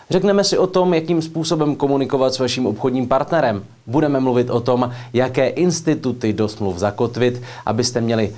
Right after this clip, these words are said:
malé problémy s vymáháním pohledávek. A řekneme také, čeho se vyvarovat při jednání s vašimi obchodními partnery.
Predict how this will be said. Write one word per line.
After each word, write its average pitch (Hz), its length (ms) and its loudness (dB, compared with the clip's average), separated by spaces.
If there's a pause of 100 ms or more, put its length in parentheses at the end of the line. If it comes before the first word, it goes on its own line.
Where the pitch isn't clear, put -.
(140)
malé 127 320 2
problémy 117 500 0
s - 80 -6
vymáháním 107 640 0
pohledávek. 98 720 0 (260)
A 101 320 2
řekneme 165 460 0
také, 147 440 0 (220)
čeho 208 280 0
se 139 140 -2
vyvarovat 139 560 2
při - 220 -4
jednání 120 680 0
s 110 80 -8
vašimi 107 460 0 (280)
obchodními 104 580 -2
partnery. 98 560 -2